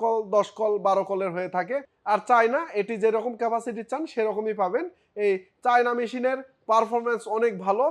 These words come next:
বাংলাদেশে এটাই প্রথম আমরা নিয়ে এসেছি এই চায়না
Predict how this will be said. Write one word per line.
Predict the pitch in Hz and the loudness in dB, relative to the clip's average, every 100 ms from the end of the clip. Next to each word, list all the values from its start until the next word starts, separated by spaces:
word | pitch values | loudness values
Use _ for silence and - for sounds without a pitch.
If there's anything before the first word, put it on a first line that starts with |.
| - _ 139 202 | -2 _ 0 4
বাংলাদেশে | 247 269 226 214 196 262 - _ - | 6 4 4 2 0 -6 -8 _ 2
এটাই | 208 226 220 - - | 4 6 4 2 6
প্রথম | 233 233 294 339 - _ 190 | 6 6 2 0 -10 _ 0
আমরা | 208 214 196 | 4 4 6
নিয়ে | 190 180 | 4 2
এসেছি | 185 170 254 311 _ - | -2 -4 -4 -6 _ -4
এই | 180 175 226 | -4 0 4
চায়না | 214 202 | 4 4